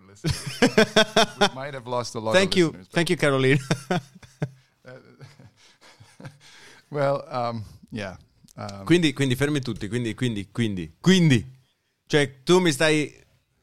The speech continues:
Speaker 2: droppando
Speaker 1: Sì.
Speaker 2: questa rivelazione, che Carolina Svobodova, la tua ex moglie, in realtà non è la tua ex moglie, in realtà non
Speaker 1: No.
Speaker 2: è Carolina Svobodova.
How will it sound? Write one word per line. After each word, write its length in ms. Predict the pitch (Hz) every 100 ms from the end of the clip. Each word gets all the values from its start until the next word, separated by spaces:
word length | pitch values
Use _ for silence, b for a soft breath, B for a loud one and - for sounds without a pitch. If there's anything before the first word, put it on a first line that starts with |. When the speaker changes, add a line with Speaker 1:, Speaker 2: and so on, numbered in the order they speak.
| _
Speaker 2:
droppando 600 | 131 147 131 156 151 151
Speaker 1:
Sì. 40 | 135
Speaker 2:
questa 180 | 110 135
rivelazione, 680 | 120 117 - 107 90 90 -
che 120 | 135
Carolina 440 | 160 151 156 170 151
Svobodova, 640 | 135 131 117 104 92 85 110
la 100 | 131
tua 180 | 170
ex 140 | 160 -
moglie, 320 | 143 160 170
in 80 | 147
realtà 280 | 120 - 147
non 140 | 123
è 60 | 123
la 120 | 113
tua 100 | 113
ex 160 | 104 -
moglie, 400 | 107 107 123 135
in 80 |
realtà 300 | 110 104 123
non 220 | 120 123 127
Speaker 1:
No. 60 |
Speaker 2:
è 80 | 120
Carolina 400 | 127 110 107 107
Svobodova. 580 | 98 98 95 87 87 -